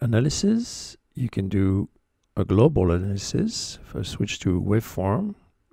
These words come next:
global analysis, analysis, and it'll give you the peak of the left and right, in this case, the stereo file, the loudness analysis, directly from here, and it'll show you the file.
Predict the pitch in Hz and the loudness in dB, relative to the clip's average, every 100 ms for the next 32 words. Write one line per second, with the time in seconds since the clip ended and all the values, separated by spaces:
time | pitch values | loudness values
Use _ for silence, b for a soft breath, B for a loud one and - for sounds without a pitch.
0 | _ - 92 101 95 90 90 92 - 113 | _ -4 -2 0 -2 -2 -4 -4 -2 0
1 | 143 185 - - b b _ 113 90 87 | -2 -4 -10 -18 b b _ -6 -2 -2
2 | 90 - 117 185 196 - - - _ _ | -4 -2 0 0 -4 -10 -20 -20 _ _
3 | - 113 107 107 113 - 135 110 107 98 | -4 2 4 4 2 -2 -2 0 0 2
4 | 101 104 101 101 - - _ - - - | 4 6 6 4 2 -4 _ -6 -4 0
5 | 110 110 101 95 104 - 143 98 101 95 | 0 0 2 4 2 2 2 2 2 2
6 | 95 - 101 - - - 101 98 98 - | -2 -2 -2 -2 -6 -4 2 2 2 0
7 | 92 95 143 175 _ _ _ _ 247 101 | 0 0 0 -4 _ _ _ _ -6 -2
8 | 95 101 101 107 120 101 107 - 120 190 | -2 0 0 0 0 0 0 0 0 -2
9 | - - _ _ _ _ _ _ 143 104 | -4 -12 _ _ _ _ _ _ -4 -2
10 | 113 - 104 101 104 175 - _ - 92 | -2 -2 -2 -2 -2 -2 -6 _ -12 -6
11 | 87 - 110 95 98 - 98 95 190 | -4 0 2 2 0 0 2 2 -2